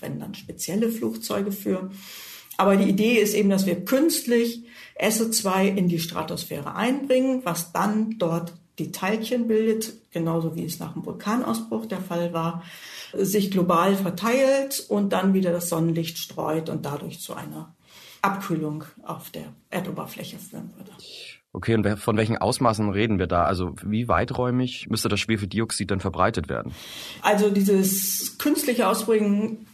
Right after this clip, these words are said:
Speaker 1: von dem S O zwei, das wäre immer eine globale Maßnahme. Also es wäre im Grunde genommen egal,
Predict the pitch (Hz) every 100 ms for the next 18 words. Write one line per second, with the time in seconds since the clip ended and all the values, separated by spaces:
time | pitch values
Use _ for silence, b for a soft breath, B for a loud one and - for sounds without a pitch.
0 | - 208 190 180 190 196 190 180 - 196
1 | 240 269 220 - 190 196 226 214 214 208
2 | 196 185 175 185 165 160 160 - 165 160
3 | 175 202 - 196 190 190 190 220 214 190
4 | - 190 - 185 170